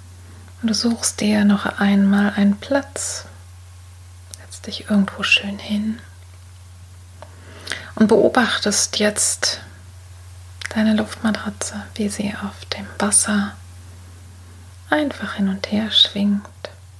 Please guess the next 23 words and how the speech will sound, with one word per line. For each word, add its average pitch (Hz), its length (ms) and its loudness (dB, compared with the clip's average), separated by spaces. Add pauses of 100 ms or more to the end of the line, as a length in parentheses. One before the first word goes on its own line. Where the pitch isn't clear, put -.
(2750)
Und 247 160 2
lässt 254 240 2
dich 233 160 0
noch 214 160 4
einmal 202 320 6
ganz 262 400 0
und 202 200 4
gar 196 540 0 (1200)
auf - 120 -12
die 202 120 0
Erinnerung 214 580 2 (120)
ein, 202 400 4
wie - 40 -8
es - 280 -8
war, 214 480 2 (340)
getragen 214 640 0
zu - 160 -4
sein. 214 480 2 (720)
Spürst - 720 4
sie 220 440 4
in 262 280 6
deinem 214 380 6
Körper, 196 760 0